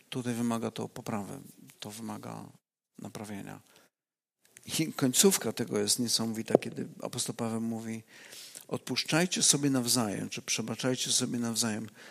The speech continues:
tak jak wam Bóg odpuścił w Chrystusie". Jeżeli doświadczyłeś Ewangelii na samym sobie, to przebaczenie będzie możliwe.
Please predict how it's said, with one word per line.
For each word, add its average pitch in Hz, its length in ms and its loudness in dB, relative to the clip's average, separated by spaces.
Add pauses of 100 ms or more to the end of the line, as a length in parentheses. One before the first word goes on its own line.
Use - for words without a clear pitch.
(140)
tak 131 180 0
jak 117 180 -6
wam 113 420 0 (140)
Bóg - 480 -4
odpuścił - 500 -6
w - 80 -6
Chrystusie". - 600 -6 (680)
Jeżeli 131 260 6
doświadczyłeś - 760 2
Ewangelii 139 420 2
na 131 120 2
samym 123 320 2
sobie, 113 480 -2 (2000)
to 143 80 -6
przebaczenie 143 600 0
będzie 135 240 2
możliwe. 131 520 -2